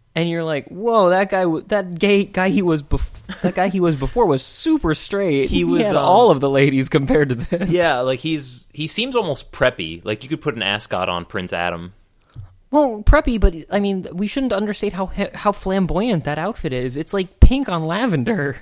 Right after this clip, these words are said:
Speaker 2: Uh, <laughs> well, back during, um, fifties and sixties, pink was the masculine color.
Speaker 1: Oh, was it?
Speaker 2: I don't remember why or when it changed, but this might have been around the cusp.
Speaker 1: Okay.
Speaker 2: Um, but I do recall there was, you know,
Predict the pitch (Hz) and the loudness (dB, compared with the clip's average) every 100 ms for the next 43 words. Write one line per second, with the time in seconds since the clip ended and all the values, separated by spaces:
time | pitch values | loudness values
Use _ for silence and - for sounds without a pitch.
0 | - _ 104 95 87 - - - - 147 | -18 _ -6 -4 -4 -6 -6 -2 0 0
1 | - - - - 185 175 185 - 294 269 | -2 -14 -20 -2 0 0 -4 -6 -4 -2
2 | 196 139 117 104 95 - 147 - 143 113 | -4 -4 -4 -4 -8 -8 -8 -6 -8 -8
3 | 101 123 - 110 90 - 127 117 107 104 | -6 -8 -6 -8 -10 -10 -10 -10 -4 -2
4 | 110 95 92 85 - 98 87 85 - 73 | -2 -4 -6 -6 -8 -10 -10 -12 -12 -12
5 | 65 - _ _ _ - 339 349 147 160 | -14 -20 _ _ _ -12 -8 -4 -2 -2
6 | 285 403 143 180 202 165 147 147 131 110 | -4 -6 -2 -2 0 -2 -2 -2 -4 -6
7 | 85 98 101 110 101 90 90 104 - 165 | -6 -2 0 -2 -4 -6 -8 -10 -8 -8
8 | 156 175 175 113 101 92 92 - 110 117 | -8 -10 -12 -8 -4 -4 -6 -12 -14 -10
9 | 120 117 123 117 113 101 98 92 95 95 | -4 -2 -2 -4 -6 -4 -4 -4 -4 -8
10 | 87 - 113 - - _ _ _ _ _ | -10 -6 -6 -8 -18 _ _ _ _ _
11 | _ _ - 180 156 123 123 131 - _ | _ _ -6 -2 -2 -4 -8 -12 -16 _
12 | _ _ - - 123 117 120 107 135 139 | _ _ -20 -8 -4 0 0 0 -4 -4
13 | 139 117 107 104 101 101 98 95 98 98 | -6 -2 0 0 -2 -4 -4 -2 -2 -2
14 | 90 95 _ 117 98 90 | -8 -20 _ -8 -6 -6